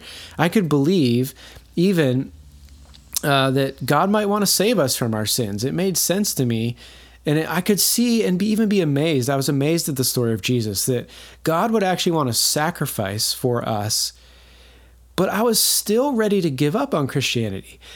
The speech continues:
because even after I understood the sacrifice Jesus was making, it still seemed like after that,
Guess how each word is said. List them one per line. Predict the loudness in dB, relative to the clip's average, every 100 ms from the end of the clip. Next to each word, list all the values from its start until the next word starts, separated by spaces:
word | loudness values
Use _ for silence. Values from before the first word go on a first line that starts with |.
| -12
because | 0 0 2
even | 0 2 0 0
after | -2 -2 0 0
I | 2 0 0
understood | 0 0 0 0 0 0
the | -2
sacrifice | 0 0 0 -2 0 -2 0
Jesus | 0 0 -2
was | -2
making, | -2 -2 -4 -4 -2
it | -2
still | -2 0 0
seemed | 0 2 2 2
like | 2 0 -2
after | -4 -2 0 0
that, | 0 -2 -4